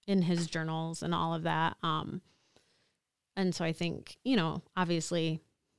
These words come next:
not getting too psychological here, he used the alcohol to kind of,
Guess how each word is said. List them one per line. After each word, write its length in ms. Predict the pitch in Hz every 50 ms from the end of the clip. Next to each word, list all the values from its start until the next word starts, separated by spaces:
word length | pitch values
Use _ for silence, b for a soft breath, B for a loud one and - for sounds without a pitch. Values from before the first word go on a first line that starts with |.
| _ _ _ _ _ _ _
not 280 | - 185 180 156 156 -
getting 240 | - 160 160 160 156
too 140 | 151 160 156
psychological 560 | - 165 160 - 165 170 180 165 165 160 165
here, 200 | 170 170 170 165
he 80 | 165
used 240 | 170 165 160 156 -
the 120 | - - -
alcohol 340 | 170 160 - 156 160 160 156
to 100 | 175 170
kind 200 | - - 160 165
of, 160 | 160 - -